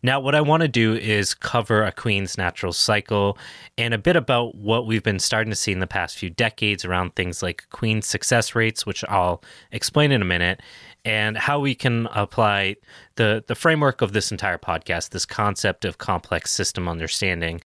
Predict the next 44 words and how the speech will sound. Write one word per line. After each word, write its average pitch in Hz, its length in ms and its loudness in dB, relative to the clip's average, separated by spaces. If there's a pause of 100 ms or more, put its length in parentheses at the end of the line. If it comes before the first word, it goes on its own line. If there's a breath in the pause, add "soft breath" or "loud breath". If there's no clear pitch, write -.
(180)
and 120 260 0
how 135 200 0
that 135 160 0
can 120 100 -2
help 127 260 0
us 113 200 2
understand 104 840 0
the 107 80 -10
things 117 280 -2
we've 110 100 2
talked 110 300 -2
about 104 220 0 (180)
with 101 260 -2
bee 110 140 0
genetics 123 600 0
and 101 140 -2
how 113 240 0
we 110 140 -2
can 107 120 -4
see - 200 0
a 92 60 0
common 123 420 0
theme 95 520 -2 (260)
that 107 160 -2
kind 131 160 -2
of 117 80 0
unravels 101 680 0 (140)
with 101 160 0
the 101 80 -4
queens 98 520 -2
themselves. 82 680 -2 (460 loud breath)
So 143 140 4
we've 147 120 6
talked 165 260 0
about 143 260 2
the 120 60 -2
special - 380 0
food 113 380 0
queens 90 340 -4
get, 87 400 -4
and 92 320 -2
when 98 160 0
they're 92 200 2
young, 98 400 -2